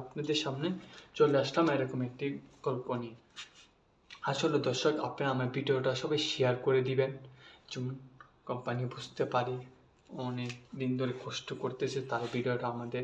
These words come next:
উচিত ভাইরাল করার। কিন্তু একটি কারণ, তার মানেটা কি? আমাদের ভিডিও ভাইরাল হবে না, শুধু যারা বড় বড় ইউজার আছে তাদের ভিডিও মিলিয়ন মিলিয়ন ভিউ আসে, আর আমাদের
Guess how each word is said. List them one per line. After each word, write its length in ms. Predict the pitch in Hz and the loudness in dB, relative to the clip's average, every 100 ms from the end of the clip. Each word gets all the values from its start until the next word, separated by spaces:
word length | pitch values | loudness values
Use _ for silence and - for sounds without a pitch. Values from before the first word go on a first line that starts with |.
| 123 | -4
উচিত 220 | 120 139 131 | -2 -2 0
ভাইরাল 280 | 127 117 123 120 | -2 0 0 0
করার। 280 | 123 123 123 - - - - - - - | 2 4 2 -2 -18 -20 -18 -18 -18 -6
কিন্তু 260 | 160 151 147 147 - - | -2 0 -2 -6 -8 -6
একটি 320 | 180 - - 185 160 | -6 -8 -10 -6 -4
কারণ, 300 | 143 127 127 143 - - - - - | -2 -2 -4 -10 -16 -20 -20 -20 -6
তার 160 | 127 127 117 | -2 -2 -4
মানেটা 380 | 127 156 156 151 - | -2 -2 -2 -4 -6
কি? 60 | - 143 | -8 -4
আমাদের 340 | 160 160 156 156 | 0 2 2 0
ভিডিও 220 | 151 147 143 120 | 2 4 4 6
ভাইরাল 280 | 131 139 131 | 4 4 2
হবে 180 | 131 139 135 | 0 2 2
না, 60 | 131 - - - - - | 0 -2 -12 -16 -10 4
শুধু 200 | 165 160 156 | 6 8 10
যারা 180 | 147 139 135 | 10 8 8
বড় 160 | 139 143 143 | 8 10 12
বড় 120 | 143 147 151 | 10 8 4
ইউজার 340 | 147 139 139 131 | 4 6 4 4
আছে 220 | 127 143 139 - - - - - | 4 4 4 0 -12 -20 -20 0
তাদের 320 | 139 131 127 165 165 | 4 6 8 6 8
ভিডিও 260 | 190 180 160 147 | 6 8 8 8
মিলিয়ন 340 | 151 151 160 170 165 | 6 10 10 10 6
মিলিয়ন 280 | 170 196 185 151 | 8 8 8 6
ভিউ 160 | 147 139 123 | 6 6 4
আসে, 220 | - 113 127 - _ _ - | 2 -4 -6 -12 _ _ -10
আর 80 | 139 123 | -2 0
আমাদের 360 | 131 139 139 | 0 -2 0